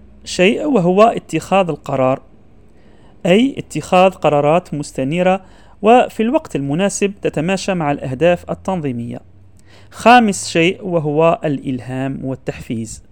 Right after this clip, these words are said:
أي تحفيز الآخرين على التفوق من خلال التشجيع والتعزيز الإيجابي. سادس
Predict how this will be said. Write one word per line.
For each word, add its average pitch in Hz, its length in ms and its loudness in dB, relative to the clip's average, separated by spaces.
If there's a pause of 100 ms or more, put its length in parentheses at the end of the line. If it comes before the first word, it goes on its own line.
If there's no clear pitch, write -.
(380)
أي 160 220 2
تحفيز 160 480 -4
الآخرين 139 680 -4 (280)
على 226 220 4
التفوق 143 680 -2
من 131 120 -4
خلال 160 440 -4 (100)
التشجيع 151 600 -6 (260)
والتعزيز 143 760 -4
الإيجابي. 123 600 -8 (640)
سادس 285 640 2